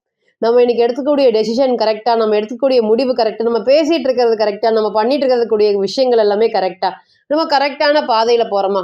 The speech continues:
அப்படிங்கிற குழப்பங்கள் ரொம்பவே அதிகமா இருக்கு. வீழ்ந்தாலும் எழுந்து நிற்கக்கூடிய ராசின்னு சொல்லலாம். அன்னைக்கு இன்னைக்கு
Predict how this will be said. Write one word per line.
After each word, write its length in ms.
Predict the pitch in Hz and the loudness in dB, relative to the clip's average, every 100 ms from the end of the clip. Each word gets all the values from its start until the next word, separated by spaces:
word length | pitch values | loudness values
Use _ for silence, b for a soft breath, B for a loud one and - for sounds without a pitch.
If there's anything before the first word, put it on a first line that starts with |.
| 170 | -4
அப்படிங்கிற 540 | 180 190 233 247 233 | -2 0 0 0 -2
குழப்பங்கள் 840 | - 190 214 220 254 214 196 208 233 | -2 0 0 -2 -2 0 0 2 0
ரொம்பவே 800 | 185 175 180 208 226 254 240 254 | 0 -2 -2 -2 -2 0 2 4
அதிகமா 440 | 247 208 220 233 214 | 2 0 0 0 -2
இருக்கு. 420 | 185 220 240 254 b b b 196 | -2 0 0 -2 b b b -6
வீழ்ந்தாலும் 720 | 254 339 370 320 311 320 302 | -2 2 2 2 2 2 2
எழுந்து 300 | 269 294 302 | 2 2 0
நிற்கக்கூடிய 460 | 277 277 269 254 | 0 -2 -2 0
ராசின்னு 420 | 233 220 220 277 | 2 0 0 0
சொல்லலாம். 220 | 240 254 247 | 0 0 0
அன்னைக்கு 200 | 220 233 | 0 -2
இன்னைக்கு 200 | 220 | -2